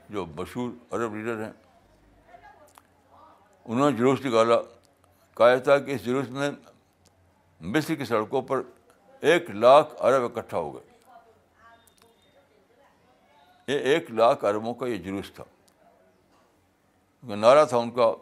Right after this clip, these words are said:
"لبیک یا فلسطین، لبیک یا فلسطین۔" یہ کیا تھا؟ حسن بنا ان کے ساتھیوں کو صرف تھیوریٹیکل بات دکھائی دی،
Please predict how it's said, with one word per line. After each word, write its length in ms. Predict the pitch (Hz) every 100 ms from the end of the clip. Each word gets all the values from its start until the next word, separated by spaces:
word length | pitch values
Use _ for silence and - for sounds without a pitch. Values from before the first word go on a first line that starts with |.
| - -
"لبیک 480 | 110 107 120 139 131
یا 140 | 113
فلسطین، 440 | 95 98 - 123 104
لبیک 400 | 98 92 104 98
یا 100 | 85
فلسطین۔" 400 | 80 73 - - _ _ _ _ _ _ _ _ _ _ _ _ _ _ _ _ _
یہ 120 | - 147
کیا 180 | 175
تھا؟ 240 | 160 175 - - _ _ _ _ _ _ -
حسن 260 | 110 165
بنا 340 | 131 127 139 156
ان 140 | 151
کے 100 | 147
ساتھیوں 440 | 127 113 107 156
کو 140 | 160 135
صرف 220 | - 156 - _ _ _ _ _ _ _ _ _ _
تھیوریٹیکل 600 | - 160 160 185 208 185 - _ _ _ _ _ - 370 359 349 349 _ _ _ _ _ _ _ - 90
بات 400 | 120 131 - 110
دکھائی 280 | 117 123
دی، 140 | 110